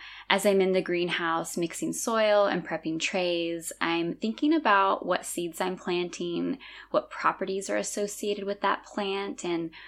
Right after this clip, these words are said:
what goals or intentions I have that carry that same energy. And then as I physically put the seeds in the earth, there's a conversation that happens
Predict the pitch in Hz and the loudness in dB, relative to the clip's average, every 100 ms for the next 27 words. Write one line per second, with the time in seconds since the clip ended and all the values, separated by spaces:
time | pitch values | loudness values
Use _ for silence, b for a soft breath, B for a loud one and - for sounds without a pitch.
0 | B - 311 269 247 240 214 190 - 170 | B 2 4 4 4 2 0 -2 -2 -4
1 | 170 180 170 180 165 165 160 170 175 - | -2 -2 -2 0 2 2 2 0 -4 -4
2 | - 160 165 170 - 170 165 156 175 175 | -8 -6 -4 -4 -4 -2 -2 -2 -2 -2
3 | - - - 220 B B B B B - | -4 -6 -6 -8 B B B B B 2
4 | 196 202 196 190 180 180 - 185 175 185 | 4 6 6 6 6 4 0 -2 0 -2
5 | - 180 175 - 180 180 - 160 156 156 | -2 -4 -4 -8 -8 -6 -6 -4 -4 -2
6 | 175 170 - 160 165 302 - - - 190 | 0 -2 -2 0 2 0 -2 -12 -2 2
7 | 185 185 - - - - 330 320 - 175 | 2 0 -4 -6 -4 -2 0 0 -2 -2
8 | 170 165 165 - 165 156 165 160 160 160 | 0 0 -2 -2 -2 -2 -2 -2 -2 -4
9 | - | -6